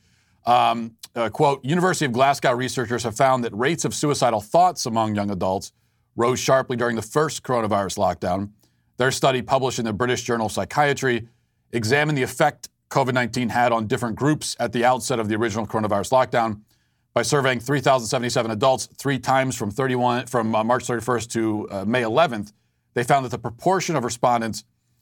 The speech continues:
reporting that on at least one day in the previous week they had wanted to end their life increased from eight point two percent to nine point two percent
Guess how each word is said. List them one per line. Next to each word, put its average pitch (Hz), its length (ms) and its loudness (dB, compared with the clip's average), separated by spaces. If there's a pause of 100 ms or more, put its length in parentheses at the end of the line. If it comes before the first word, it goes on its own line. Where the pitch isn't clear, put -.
(100)
reporting 139 420 0
that 123 320 0
on 139 180 4
at 131 80 -4
least 131 240 -4
one 143 280 2
day 147 160 2
in 131 60 -4
the 120 60 -4
previous 117 340 -2
week 143 200 0
they 123 100 0
had 107 80 0
wanted 123 340 0
to 151 160 -4
end 131 200 -2
their 107 120 0
life 107 500 0 (540)
increased 127 480 -2
from 120 240 2
eight 156 200 -4
point 143 240 -2
two 160 160 -2
percent 113 360 -2
to 104 60 -6
nine 120 220 2
point 110 200 -4
two 104 120 -4
percent 101 400 -2